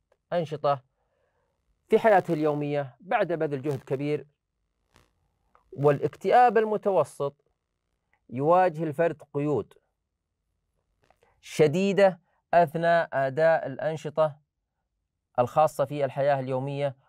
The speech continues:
وتقل الرغبة في التواصل الاجتماعي. هنا تقل الرغبة. والاكتئاب شديد الحدة، هنا يفقد الفرد القدرة على ممارسة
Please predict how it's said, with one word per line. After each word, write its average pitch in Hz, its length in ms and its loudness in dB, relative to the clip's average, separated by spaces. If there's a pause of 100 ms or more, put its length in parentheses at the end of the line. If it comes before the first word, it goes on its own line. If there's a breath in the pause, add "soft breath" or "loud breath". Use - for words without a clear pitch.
(160)
وتقل 147 640 -4
الرغبة 139 480 0
في 135 440 -10
التواصل 123 600 -4
الاجتماعي. 113 680 -6
هنا 151 320 -2
تقل 151 540 -8
الرغبة. 90 420 -6 (1900 soft breath)
والاكتئاب 208 540 4
شديد 190 280 -4
الحدة، 123 420 -4
هنا 185 360 -2
يفقد 180 420 -4
الفرد 160 500 -2 (2500)
القدرة 214 480 4
على 190 480 4
ممارسة 185 540 -2